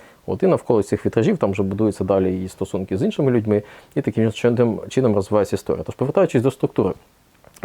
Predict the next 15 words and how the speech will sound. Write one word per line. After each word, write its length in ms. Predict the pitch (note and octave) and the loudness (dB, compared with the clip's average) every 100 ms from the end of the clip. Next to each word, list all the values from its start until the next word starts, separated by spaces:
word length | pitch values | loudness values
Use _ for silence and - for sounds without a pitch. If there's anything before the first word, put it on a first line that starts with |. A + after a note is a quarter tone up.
| G2+ | 0
пі-, 300 | A#2 G#2+ A2 | 0 2 2
е, 40 | |
шістнадцять 520 | B2+ B2 B2+ A2+ - - - - - | 2 0 0 0 -6 -16 -20 -6 2
невеличких 420 | A#2+ C3 D3 - | 2 2 -2 0
розділів, 320 | C#4+ E3 B2 | 2 4 4
які 280 | C3 - G#3+ | 2 2 0
фактично 400 | - - - C#3 | 0 -4 -2 2
являють 220 | B2+ C#3 | 2 2
собі 180 | C3 A#2+ | 2 2
майже 260 | B2+ B2 | 4 2
самостійні 520 | A#2+ A#2 A2+ - A2 A2 | 2 2 2 2 2 2
історії. 380 | - F2+ - | 0 -2 -2
Вони 260 | F#2 A#2 D3 - - - - _ | 0 2 2 -2 -20 -20 -20 _
фактично 460 | - - C#3 - | -4 0 -2 0
поєднані 640 | - B2 C3 G2 G2 G2 | 0 4 4 4 2 2